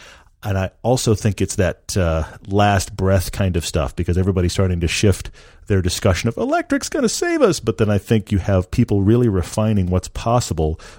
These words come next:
with current cars, and it's making current sports cars great. The choice is staggering right now, the,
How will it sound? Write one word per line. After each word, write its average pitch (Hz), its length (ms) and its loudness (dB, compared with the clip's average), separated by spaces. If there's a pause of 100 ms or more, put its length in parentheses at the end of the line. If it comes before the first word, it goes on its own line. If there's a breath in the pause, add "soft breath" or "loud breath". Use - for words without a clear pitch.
with - 220 -2
current 156 420 2
cars, 82 360 -2
and 87 80 -2
it's - 100 -8
making 90 380 -2 (320)
current 156 300 -2
sports 98 300 -2
cars 82 300 -4
great. 92 560 -6
The - 80 -6
choice 214 400 -2
is 78 220 -6 (360 loud breath)
staggering 92 600 0
right 73 220 -6
now, 69 180 -8
the, 71 160 -10